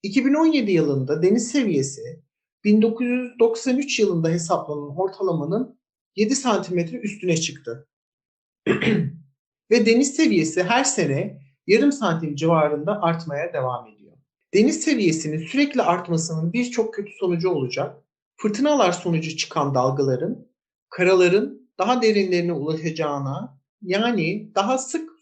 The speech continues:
su basmalarının yaşanacağı anlamına geliyor. Örneğin son elli yılda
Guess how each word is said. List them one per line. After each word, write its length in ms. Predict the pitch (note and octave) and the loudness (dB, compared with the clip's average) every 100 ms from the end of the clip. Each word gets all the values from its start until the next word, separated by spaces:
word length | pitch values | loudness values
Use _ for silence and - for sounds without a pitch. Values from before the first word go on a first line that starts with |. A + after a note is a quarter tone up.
| - | -8
su 160 | C#4 | -4
basmalarının 720 | A#3 A3 G#3+ G#3 G3 F#3 F#3+ G3+ | -2 -4 -4 -2 0 0 0 0
yaşanacağı 720 | F#3 F3+ F#3 F3 F3 F3+ F3 | 0 -2 -2 -4 -2 -2 -2
anlamına 480 | F3 F3 E3 D#3 D#3 | -4 -2 -2 -6 -8
geliyor. 420 | D#3+ B2 A#2+ - _ _ _ _ - | -8 -10 -12 -20 _ _ _ _ 0
Örneğin 760 | G#3+ C4+ C4+ F3+ D#3 G3+ - _ _ | 2 4 2 0 0 -6 -14 _ _
son 240 | B3 B3+ A#3+ | -2 0 4
elli 220 | G#3+ A#3+ | 4 4
yılda 640 | C4+ A3 D3+ C3 E3 - | 2 2 0 -4 -6 -14